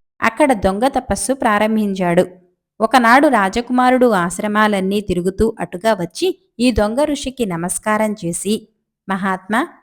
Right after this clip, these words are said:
మీకు రాక్షస బాధ లేదు కదా?" అని అడిగాడు. "నాయనా, నీ వంటి పరాక్రమశాలి మాకు అండగా ఉంటే రాక్షస బాధ ఎక్కడిది?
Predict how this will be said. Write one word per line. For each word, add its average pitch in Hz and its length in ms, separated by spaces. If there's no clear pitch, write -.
మీకు 226 240
రాక్షస 196 540
బాధ 202 320
లేదు 180 340
కదా?" 196 280
అని 294 240
అడిగాడు. 185 480
"నాయనా, 185 480
నీ 233 120
వంటి 214 320
పరాక్రమశాలి 226 960
మాకు 190 340
అండగా 175 520
ఉంటే 196 640
రాక్షస 247 440
బాధ 208 280
ఎక్కడిది? 190 800